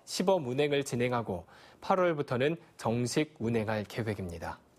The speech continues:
강릉시가 예산 편성 과정에 반영할 시민 제안 사업을 연중 공모합니다. 강릉시는 주민참여 예산제의 일환으로 다음 달까지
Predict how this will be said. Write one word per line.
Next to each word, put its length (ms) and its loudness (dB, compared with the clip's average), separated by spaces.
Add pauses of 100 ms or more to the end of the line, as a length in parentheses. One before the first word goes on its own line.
(1900)
강릉시가 720 4
예산 360 2
편성 460 2
과정에 400 2
반영할 640 2
시민 400 2
제안 400 2
사업을 640 2 (200)
연중 420 0
공모합니다. 800 -2 (500)
강릉시는 680 0
주민참여 640 2
예산제의 840 2
일환으로 500 0 (300)
다음 260 2
달까지 540 0